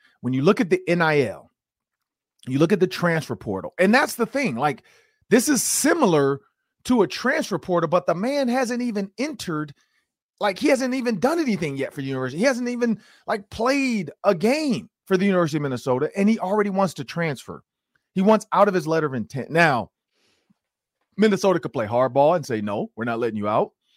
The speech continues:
which then the kid could just say, "Well, I'm not coming. I'm gonna go straight to the G League." I don't know if he's that good. He is seven one.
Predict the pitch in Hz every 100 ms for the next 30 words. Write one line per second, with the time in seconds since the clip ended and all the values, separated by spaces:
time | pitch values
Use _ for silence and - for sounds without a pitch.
0 | _ _ _ 139 135 151 143 120 139 127
1 | 131 120 123 - 113 117 120 131 131 117
2 | - 117 139 120 113 110 110 - 104 104
3 | 95 101 160 170 180 180 - _ _ -
4 | 180 220 214 196 202 214 208 269 302 -
5 | _ _ _ _ _ _ _ _ - 180
6 | 269 - 262 254 254 302 185